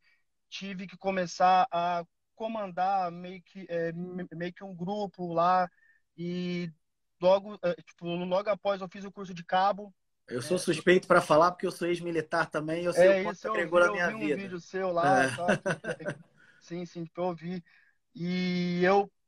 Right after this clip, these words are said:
Speaker 1: é, fiz o curso de cabo, ah, saí cabo em dois mil e quinze, mas antes eu participei da segurança da seleção de Portugal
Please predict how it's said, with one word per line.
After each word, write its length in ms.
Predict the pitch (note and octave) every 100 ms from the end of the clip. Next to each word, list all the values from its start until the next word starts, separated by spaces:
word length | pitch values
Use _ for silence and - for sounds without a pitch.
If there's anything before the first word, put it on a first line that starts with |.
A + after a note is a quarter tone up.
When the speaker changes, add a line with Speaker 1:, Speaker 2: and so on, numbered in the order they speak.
| _ _ _
Speaker 1:
é, 720 | E3+ F3+ F3+ F3+ F3 E3+ E3 D#3+ _ _ - - -
fiz 140 | G3+
o 60 | G3+
curso 200 | G#3 F#3+
de 100 | F3
cabo, 500 | F#3 F#3 G#3+ A3+ A3+ _ _ _ _ _ _ _ -
ah, 380 | E3 E3+ E3 E3
saí 320 | - F#3 F#3+
cabo 440 | - F#3+ F#3 F#3+ F#3 -
em 180 | F#3 F3
dois 300 | E3+ F#3 F3
mil 120 | G#3
e 60 |
quinze, 480 | - G3 A3 A3+ F#3+
mas 360 | F#3 F#3 F3 E3
antes 400 | G3 G3+ - F#3
eu 340 | F#3+ F#3+ E3+ -
participei 600 | F3+ F3+ - F#3 F#3 F3
da 220 | F3 E3+
segurança 520 | - F3+ F#3 F#3 F3
da 120 | E3+
seleção 380 | E3 F3 E3 F3+
de 80 | E3+
Portugal 640 | F3+ E3+ E3 E3 E3+